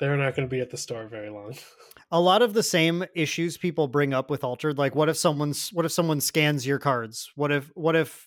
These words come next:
Speaker 2: someone, um, what if you, what if you lose your deck or, or actually it's better, that's better in Altered if you lose deck or whatever. But, like, there's a number of issues that people bring up that are exactly the same with any other card game.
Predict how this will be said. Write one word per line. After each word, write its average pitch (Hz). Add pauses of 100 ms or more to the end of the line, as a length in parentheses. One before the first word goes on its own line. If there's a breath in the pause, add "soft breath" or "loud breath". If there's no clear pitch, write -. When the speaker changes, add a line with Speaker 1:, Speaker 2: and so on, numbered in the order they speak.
Speaker 2:
someone, 147 (640)
um, 131 (200)
what 160
if 160
you, 147
what 156
if 147
you 147
lose 143
your 143
deck 131
or, 135
or 131
actually 139
it's 113
better, 135
that's 156
better 123
in 113
Altered 117
if 110
you 123
lose 123
deck 127
or 139
whatever. 139
But, 180
like, 180 (260 loud breath)
there's 202
a 226
number 220
of 165
issues 175
that 156
people 151
bring 143
up 143 (680)
that 165 (260)
are 143 (640)
exactly 165
the 156
same 156
with 160
any 147
other 139
card 139
game. 113